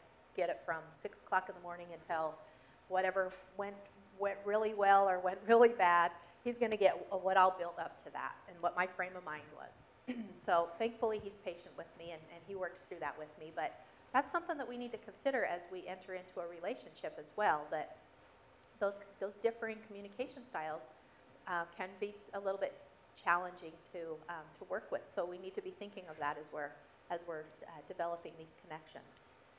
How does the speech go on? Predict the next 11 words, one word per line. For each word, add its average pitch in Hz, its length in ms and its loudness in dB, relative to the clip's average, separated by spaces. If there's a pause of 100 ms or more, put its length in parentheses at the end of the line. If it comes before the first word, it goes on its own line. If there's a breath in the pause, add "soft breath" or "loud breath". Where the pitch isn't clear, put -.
(200)
Another 247 260 -2
thing 285 160 -6
that's 247 260 -4
really, 208 220 -4
really 196 200 -6
critical 190 420 -6
for - 160 -8
healthy 175 360 -6
communication 175 680 -10
is 170 160 -10
eye 165 140 -8